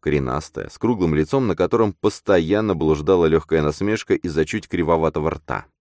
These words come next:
"Я отвлекла тебя от чего-нибудь?" — спросила она. "На этот счет не беспокойся. Ты бы все равно не сказала, даже если и так, верно? Моя племянница считает, ты одна из главных звезд из колледжа.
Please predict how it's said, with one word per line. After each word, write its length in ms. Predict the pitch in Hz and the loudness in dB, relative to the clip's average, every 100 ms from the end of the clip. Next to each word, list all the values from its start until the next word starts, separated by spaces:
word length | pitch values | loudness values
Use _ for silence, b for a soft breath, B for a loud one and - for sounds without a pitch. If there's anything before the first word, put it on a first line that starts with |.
| _ _ _ _ _ | _ _ _ _ _
"Я 160 | 113 143 | 2 4
отвлекла 380 | 143 151 156 233 | 4 2 2 2
тебя 180 | 180 143 | 2 0
от 60 | |
чего-нибудь?" — 560 | 117 123 104 92 92 - _ _ | 2 2 2 2 -2 -6 _ _
спросила 500 | - 73 73 64 65 | -4 -2 -2 -2 -2
она. 280 | 65 53 - _ _ _ - | -4 -8 -14 _ _ _ -6
"На 120 | 123 | -4
этот 220 | 185 151 | -2 -4
счет 280 | - 156 - | -4 -6 -4
не 140 | 107 | -6
беспокойся. 840 | 123 - - 139 - 50 - - 76 _ _ _ | -6 -8 -10 -8 -10 -10 -12 -16 -16 _ _ _
Ты 100 | 78 | -2
бы 80 | 90 | 0
все 140 | - | 2
равно 240 | 107 127 | 2 4
не 100 | 110 | 0
сказала, 460 | 76 90 95 143 95 | 0 -2 0 2 2
даже 240 | 87 98 | 2 2
если 220 | 104 - 104 | 2 0 -4
и 60 | |
так, 320 | - 57 - _ - | -4 -4 -6 _ -2
верно? 440 | 131 214 95 - _ _ _ | 0 2 0 -4 _ _ _
Моя 280 | - 80 92 | -4 -2 0
племянница 520 | 90 107 127 117 98 | 0 0 0 0 -4
считает, 460 | 95 - 120 113 80 | -6 -2 2 2 4
ты 60 | |
одна 260 | 95 98 127 | 2 2 0
из 100 | 98 | 0
главных 440 | 80 107 131 135 110 | 2 4 4 2 -2
звезд 380 | 90 104 127 | 0 0 0
из 120 | 156 - | -4 2
колледжа. 520 | 107 110 95 85 | 4 4 2 0